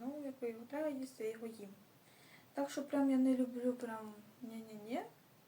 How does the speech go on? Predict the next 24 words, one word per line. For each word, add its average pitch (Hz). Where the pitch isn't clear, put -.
Такого, 262
напевно, 269
немає. 254
Зефір. 247
Зефір 254
я 226
не 220
люблю. 214
От 262
прям 247
не 254
люблю. 214
Шоколадами 339
ще 330
можу 392
їсти, 269
але 240
просто 262
зефір 233
я 226
не 214
люблю. 208
Боже, 214
ковід. 220